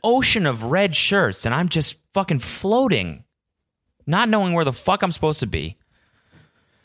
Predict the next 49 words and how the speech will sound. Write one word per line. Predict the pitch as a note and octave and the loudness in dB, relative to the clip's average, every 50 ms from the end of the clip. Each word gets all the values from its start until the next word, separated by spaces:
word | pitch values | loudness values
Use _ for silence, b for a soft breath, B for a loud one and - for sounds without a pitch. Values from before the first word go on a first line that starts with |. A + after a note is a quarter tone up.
| b b _ | b b _
Finally, | - G#3 A#3 C4 C4 A#3+ | 0 2 2 2 2 2
this | F3+ E3+ C#3 | 2 0 2
girl | - E3 D#3+ D#3 | 2 2 2 2
comes | - D3+ B2+ A#2+ | 0 -2 0 2
over, | A#2+ A2+ G#2 G2+ G#2 G#2+ - - B2+ | 2 2 2 2 2 0 0 0 0
doesn't | A#2 D3 E3 F3 | 0 0 2 2
say | C#3+ D#3+ D3 | 2 2 2
anything | C3 A2+ G#2+ G2 | 2 2 0 0
to | G2 | 0
me. | G2 G2 | 0 0
She | - - | 0 0
just | B2+ B2 - | 0 0 0
stands | - - A#2+ A2 A2 G#2+ F#2+ G2 | 0 0 0 0 0 0 0 0
near | F#2+ F2+ | -2 -2
me. | E2+ D#2 C#2+ - - - | -2 -2 -6 -8 -4 -2
This | C3+ C#3 | 0 2
is | A#2+ B2+ | 2 2
an | B2+ A#2+ | 0 0
emplo-, | - - A#2+ A2 A#2 A#2+ A#2 - | 0 -2 0 2 2 2 2 2
an | A2+ A2+ | 2 0
employee. | A2 G2 G2+ F#2+ F2 D#2 - - - _ _ _ _ _ _ _ _ - - _ | 0 0 0 0 0 -2 -6 -10 -16 _ _ _ _ _ _ _ _ -20 -16 _
She's | - D3 C#3+ | -2 -2 0
got | - C#3 A#2 | 2 2 2
an | G#2+ | 2
iPad, | F#2 E2+ E2 - D#2+ D#2 D2+ - - _ _ | 0 -2 -2 -4 -6 -8 -8 -10 -14 _ _
right? | - G#2 A2 A#2+ A2 - - | 0 0 0 0 -2 -6 -8
And | A2+ | -4
so | - - | -2 0
I'm | A2+ A2+ | 0 0
kinda | - C#3+ D3 C#3 | -2 -2 -2 0
like, | C3 B2 A2 | 0 0 -2
"What | A#2+ C#3+ - | -4 -4 -6
the | - | -8
fuck | - _ _ _ _ _ _ | -16 _ _ _ _ _ _
are | F#3 | -2
you | E3+ | 0
doing?" | D#3+ D3 D3+ | 0 0 0
She's | C3 - B2+ | 0 0 0
typing | - D3 C#3 C#3 - C#3 | 0 0 0 2 2 2
on | C3+ C3+ C3+ | 2 2 2
her | C3 | 2
iPad. | B2 B2 B2+ B2 - C3 B2 A#2+ A#2+ | 2 2 2 2 2 2 2 2 0
She's | A#2+ A#2 A2 - | 0 -2 0 0
whatever. | B2 B2 B2 B2 A#2+ A#2+ A#2+ B B B B B B B B B B B B - | 2 2 2 2 2 0 -2 B B B B B B B B B B B B -20
So | - | -12
finally, | - - G#3+ A#3+ A#3 A3 | -6 -2 0 0 2 2
I'm | G3 | 0
like, | F3 - - - | 0 -2 -4 -2
"Okay, | D#3 F#3 E3+ D#3 - - _ | 0 0 0 0 0 -4 _